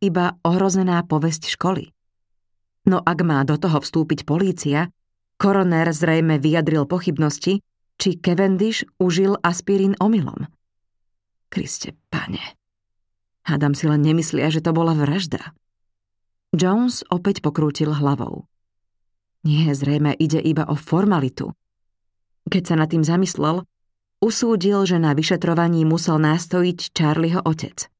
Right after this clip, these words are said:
Spomenul si, ako Cavendish neraz stál pred jeho písacím stolom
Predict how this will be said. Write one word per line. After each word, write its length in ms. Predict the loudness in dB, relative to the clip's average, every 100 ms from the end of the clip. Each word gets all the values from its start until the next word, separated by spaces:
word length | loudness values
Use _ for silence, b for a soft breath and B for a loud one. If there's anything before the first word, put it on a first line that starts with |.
| _ _ _ _ _ _ _ _ _
Spomenul 480 | -2 2 2 2 2
si, 240 | -2 -4 -4
ako 280 | -4 -4
Cavendish 680 | -2 0 2 2 0 -2 0
neraz 400 | 2 2 0 0
stál 280 | 2 2 0
pred 160 | 0 0
jeho 240 | 0 0
písacím 560 | 0 0 0 -2 -2 -4
stolom 400 | 0 2 2